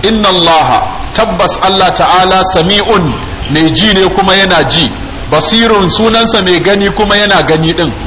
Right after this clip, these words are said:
subhanahu wa ta'ala alam tara shin baka sani ba ko baka gani ba in an ɗauki tara bi ma'anar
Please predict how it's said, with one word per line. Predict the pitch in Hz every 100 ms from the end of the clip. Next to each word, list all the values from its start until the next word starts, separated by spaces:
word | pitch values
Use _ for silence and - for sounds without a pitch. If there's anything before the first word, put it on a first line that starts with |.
| 117
subhanahu | 143 147 170 165 135 139
wa |
ta'ala | 131 - 110 101 104 - - - - - -
alam | 156 202 214 -
tara | 214 190 151 - - - -
shin | - 226 190
baka | 170 175
sani | 160 214 202 185
ba | 202 185 - - -
ko | 202
baka | 196 - 165
gani | 165 196 208
ba | 190 214 - - - - -
in | 190 196
an | 214
ɗauki | 196 175 185
tara | - 196 180
bi | 160
ma'anar | 185 175 170